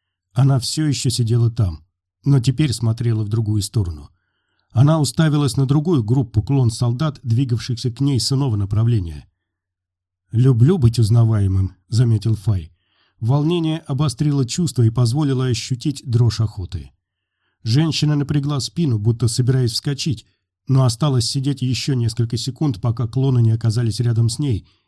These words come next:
и не встретились с идущими напротив. Они остановились поболтать. Фай и Сев растворились в группе позади. «Я направляюсь к другой стороне площади», прозвучал в ушах голос Джусика. «Найнер теперь на вахте.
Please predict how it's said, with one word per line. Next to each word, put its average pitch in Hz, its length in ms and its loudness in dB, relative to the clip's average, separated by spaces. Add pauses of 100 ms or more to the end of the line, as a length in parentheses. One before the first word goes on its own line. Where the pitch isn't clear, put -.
(120)
и 143 80 -2
не 143 140 2
встретились 139 600 -2
с - 160 -4
идущими 113 460 0
напротив. 110 560 -6 (640)
Они 139 240 2
остановились 151 580 0
поболтать. 117 600 -2 (320)
Фай 135 240 2
и 113 60 2
Сев - 400 -4
растворились 113 760 -2
в 110 100 -4
группе 107 340 -2
позади. 95 560 -6 (1160)
«Я 127 260 2
направляюсь 156 580 2
к 127 60 -6
другой 151 340 0
стороне 139 360 0
площади», 101 600 -2 (160)
прозвучал 120 520 0
в 120 60 2
ушах 120 280 0
голос 117 340 0
Джусика. 110 560 -2 (460)
«Найнер 147 500 2
теперь 131 300 0
на 131 120 0
вахте. 95 460 -4